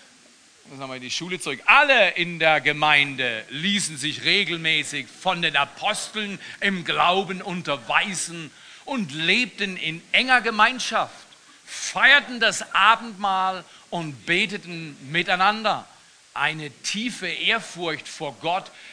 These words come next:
erfüllte sie alle. Er wirkte durch die Apostel viele Zeichen und Wunder. Die Gläubigen lebten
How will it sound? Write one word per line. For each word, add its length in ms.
erfüllte 540
sie 380
alle. 480
Er 240
wirkte 500
durch 380
die 140
Apostel 960
viele 600
Zeichen 800
und 360
Wunder. 560
Die 100
Gläubigen 760
lebten 880